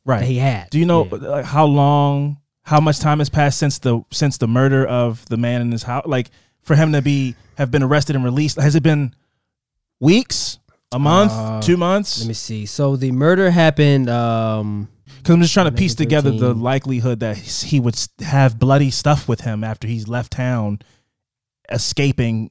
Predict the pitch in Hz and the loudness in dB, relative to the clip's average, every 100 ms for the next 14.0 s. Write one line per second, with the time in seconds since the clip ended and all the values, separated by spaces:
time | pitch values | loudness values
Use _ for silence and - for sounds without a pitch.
0 | _ 107 117 107 - 139 123 117 120 110 | _ -12 -8 -8 -2 0 2 0 -2 -2
1 | 104 123 120 104 101 104 131 135 107 107 | -6 -6 -4 -2 -4 0 2 2 0 -4
2 | 98 - 104 151 143 135 127 117 _ _ | -6 -4 2 4 4 2 -2 -8 _ _
3 | 131 160 180 156 147 139 131 123 117 - | 2 4 6 4 4 2 0 0 -4 -10
4 | - 117 110 127 123 120 117 110 110 _ | -8 -6 -2 -2 0 -2 -2 -2 -6 _
5 | - 98 120 85 _ _ - 123 117 123 | -18 -10 -10 -10 _ _ -6 -2 -2 -4
6 | _ _ _ _ _ _ - 190 131 98 | _ _ _ _ _ _ -2 0 0 -2
7 | 113 107 92 95 95 101 151 123 190 185 | -4 -4 -6 -10 -10 -6 -6 0 4 4
8 | 113 185 190 - - 202 - 127 117 160 | 4 2 2 0 2 2 2 0 0 0
9 | 180 113 101 - 143 139 123 147 123 - | 0 -4 -8 -4 2 4 6 4 2 -4
10 | - _ _ 151 147 110 98 _ _ _ | -18 _ _ -4 -2 -2 -6 _ _ _
11 | _ 143 143 131 117 117 113 107 104 98 | _ -2 2 0 2 0 0 -4 -6 -10
12 | _ _ _ - - - 185 - 170 - | _ _ _ -6 -4 -6 -6 0 2 4
13 | 294 277 220 151 156 139 151 180 208 | 2 4 0 2 0 0 2 4 4